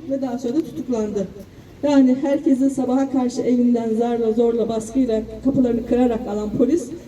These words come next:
bu gençleri nazikçe telefon ederek karakola çağırmıştı. Çünkü nüfuzlu ailelerin çocuklarıydı. Gazetecilerin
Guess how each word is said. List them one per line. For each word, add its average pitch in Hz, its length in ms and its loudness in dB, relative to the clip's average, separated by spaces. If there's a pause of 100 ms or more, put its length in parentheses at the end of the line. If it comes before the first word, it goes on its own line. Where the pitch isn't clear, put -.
(140)
bu 330 120 2
gençleri 294 520 2
nazikçe 285 520 -4
telefon 269 340 2
ederek 254 340 0
karakola 214 460 -2 (320)
çağırmıştı. 185 640 -4 (140)
Çünkü 262 320 4
nüfuzlu 226 380 2
ailelerin 208 440 -4
çocuklarıydı. 185 680 -4 (960)
Gazetecilerin 320 640 2